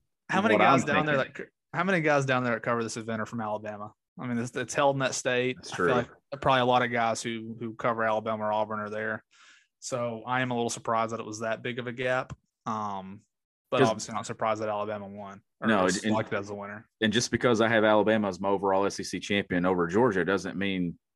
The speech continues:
Speaker 2: that I think that it's gonna be a blowout. Like, I think that those two teams would play a very good, very competitive game. Both teams have a chance to win. I'm just going on in that matchup, in that big game,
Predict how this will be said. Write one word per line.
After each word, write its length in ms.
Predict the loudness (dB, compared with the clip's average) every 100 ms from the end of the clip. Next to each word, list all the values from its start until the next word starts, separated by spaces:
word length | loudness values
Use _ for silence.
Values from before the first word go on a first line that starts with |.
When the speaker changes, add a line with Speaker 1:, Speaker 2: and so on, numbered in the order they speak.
| 0
Speaker 2:
that 120 | 4
I 100 | 4
think 280 | 4 -2 -2
that 60 | -6
it's 160 | -6
gonna 160 | -4 2
be 80 | 2
a 60 |
blowout. 440 | 4 4 4 2 2
Like, 160 | 2
I 80 | 2
think 300 | 0 -2 -2
that 160 | -4 2
those 240 | 2 2
two 180 | -2 0
teams 380 | 2 2 0 -2
would 140 | -4
play 260 | 0 2 2
a 60 |
very 440 | 2 6 8 8 4 _ -6
good, 260 | 2 2 2
very 280 | 2 4
competitive 420 | 2 -2 -4 -4 -2
game. 240 | 0 2
Both 200 | 2 2
teams 220 | 2 0
have 100 | -2
a 40 | -2
chance 300 | -4 -4 -4
to 80 |
win. 420 | -2 2 2 0 -4 _ _ _ _ _ _
I'm 160 | 2 6
just 260 | 4 4
going 360 | 2 2 2 0
on 520 | 2 2 2 -2 -8 _ _ _ _ _ _ _ _ _ _ _ -4
in 220 | -2 2
that 220 | 4 4
matchup, 560 | 4 2 2 2 2 0 -4
in 240 | -4 0
that 320 | 2 2 0 2
big 220 | 2 4
game, 460 | 0 2 0 -2